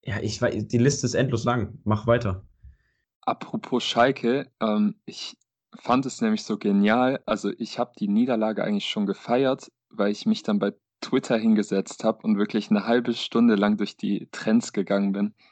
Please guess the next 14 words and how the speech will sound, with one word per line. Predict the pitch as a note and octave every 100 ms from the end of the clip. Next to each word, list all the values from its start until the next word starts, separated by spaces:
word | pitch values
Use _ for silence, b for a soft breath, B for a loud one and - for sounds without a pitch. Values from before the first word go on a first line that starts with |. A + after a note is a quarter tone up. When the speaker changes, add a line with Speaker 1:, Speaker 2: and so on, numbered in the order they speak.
| b -
Speaker 2:
Weil | G2
da | G2
waren | G#2+ G#2+ G#2
wirklich | A2+ G#2+ -
so | - C3
geniale | A#2+ A2+ A2 A2+ A2+
Kommentare, | - G#2 G2+ - G#2+ A2 G2+
da | G#2
hab | G#2+
ich | - A2
auch | G#2 -
ein | G2
paar | - A2
rausgesucht. | A2 A#2 - G#2 G2 A2+ -